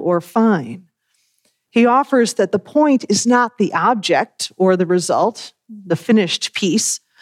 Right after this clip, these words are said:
but the effort and the vision, the process. Process of continually striving as mortal beings we are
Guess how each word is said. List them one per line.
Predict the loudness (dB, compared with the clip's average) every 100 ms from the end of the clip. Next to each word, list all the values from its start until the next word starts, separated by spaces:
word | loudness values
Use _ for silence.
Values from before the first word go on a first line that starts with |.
| -20 _
but | -2 2
the | -2 2
effort | 0 0 -6 -10 -8 -12 -12 _ 0
and | 2 2 0 0
the | -2
vision, | 2 0 0 -10 -18 _ _ _ _ _ _
the | -2
process. | 0 0 0 0 -8 -8 -12 -12 -12 -18 _ _ _ -20 -20 _ _ -4 -2
Process | -2 0 0 0 -4 -2
of | -2 -2 2
continually | 2 2 2 4 4 4 2 0
striving | -2 -4 0 2 2 2 0 0
as | 0 2
mortal | 4 2 2 0
beings | 2 2 4 4 2 0 _
we | 0 2
are | 2 0 2 -2